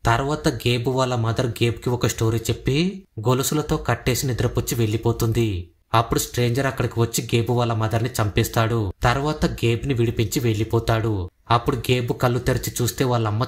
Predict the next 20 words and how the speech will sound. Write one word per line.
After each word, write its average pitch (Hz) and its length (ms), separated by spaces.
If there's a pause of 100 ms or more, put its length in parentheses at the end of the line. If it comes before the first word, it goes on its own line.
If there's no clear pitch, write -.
(120)
చనిపోయి 110 240
ఉంటుంది. 107 720
అప్పుడు 123 260
స్ట్రేంజర్ 123 420
గేబ్ 120 340
దగ్గరకు 120 420
వచ్చి, 120 240
"ఎందుకు 117 340
మీ 120 120
అమ్మను 117 240 (100)
చంపేశావని?" 110 500
అంటాడు. 113 600 (120)
దానితో 123 460
గేబ్కి 120 560
చాలా 110 200
కోపం 117 360
వచ్చి, 135 580
"నువ్వే 123 280
మా 139 160
అమ్మను 120 300